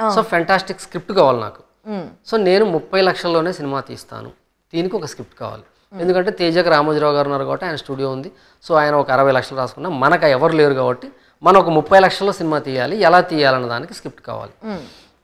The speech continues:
Speaker 2: అలాగా రాజా హిందుస్థానీ అనే సినిమాకి వెళ్ళాను నేను. హైదరాబాద్లో some థియేటర్ ఏదో గుర్తులేదు
Speaker 1: మ్మ్.
Speaker 2: నాకు. రాజా హిందుస్థాన్కి వెళ్ళి, ఆ,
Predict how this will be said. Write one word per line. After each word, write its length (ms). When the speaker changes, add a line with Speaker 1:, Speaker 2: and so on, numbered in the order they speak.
Speaker 2:
అలాగా 340
రాజా 380
హిందుస్థానీ 540
అనే 160
సినిమాకి 340
వెళ్ళాను 200
నేను. 120
హైదరాబాద్లో 540
some 140
థియేటర్ 280
ఏదో 240
గుర్తులేదు 340
Speaker 1:
మ్మ్. 100
Speaker 2:
నాకు. 220
రాజా 240
హిందుస్థాన్కి 560
వెళ్ళి, 600
ఆ, 380